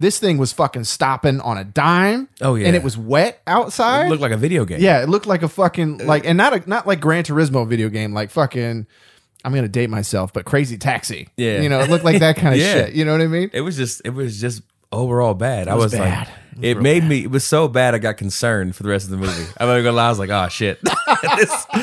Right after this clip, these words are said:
Speaker 2: this is, is this what I'm in store for?
Speaker 1: Well, so, you know, <sighs> so I gave it a little bit of a break because to do a, a practical car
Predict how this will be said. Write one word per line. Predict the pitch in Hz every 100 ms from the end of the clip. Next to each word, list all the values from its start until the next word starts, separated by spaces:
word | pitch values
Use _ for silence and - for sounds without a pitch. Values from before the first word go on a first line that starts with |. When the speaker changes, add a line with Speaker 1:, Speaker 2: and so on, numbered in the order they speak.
| 208 -
Speaker 2:
this | 143 -
is, | 196 - - - -
is | 180
this | 180 185
what | 190
I'm | 170 165
in | 147
store | 151 160 170
for? | 185 202 - _ 214
Speaker 1:
Well, | 220 -
so, | 240 226 220 202
you | 247 226
know, | 147 127 - 143 - -
<sighs> | - - _ -
so | - 180
I |
gave | 170 226
it | 185
a |
little | 156 165
bit | 156 143
of |
a | 127
break | 117 123
because | 127 - 139 127 123 - _ _
to | 165
do | 160 214 240 -
a, | 143 135 131 131
a | 131
practical | 120 - 165 165 151 135 123 117
car | - - 123 120 117 110